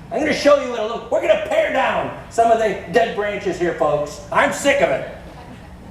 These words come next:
<laughs> Y'all ain't passing. But he looks at his disciples.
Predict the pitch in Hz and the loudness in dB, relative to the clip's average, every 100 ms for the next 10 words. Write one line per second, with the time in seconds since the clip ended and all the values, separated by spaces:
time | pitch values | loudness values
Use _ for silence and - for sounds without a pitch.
0 | - - - - 190 160 170 - - 156 | -18 -18 -18 -16 -14 -14 -14 -16 -14 -16
1 | - - - - - - - - - - | -16 -18 -18 -18 -20 -20 -18 -18 -18 -18
2 | - - - - - - - - 170 285 | -18 -18 -20 -20 -20 -20 -20 -2 4 6
3 | 320 262 269 - 233 226 214 - 156 - | 6 4 0 -2 0 2 0 -2 -6 -8
4 | - - - - - - - - - - | -12 -18 -18 -18 -18 -18 -18 -18 -16 -8
5 | 220 208 247 - 233 226 208 208 - 208 | -2 2 2 2 0 0 0 -4 0 2
6 | 240 - 151 151 | 2 2 -2 -2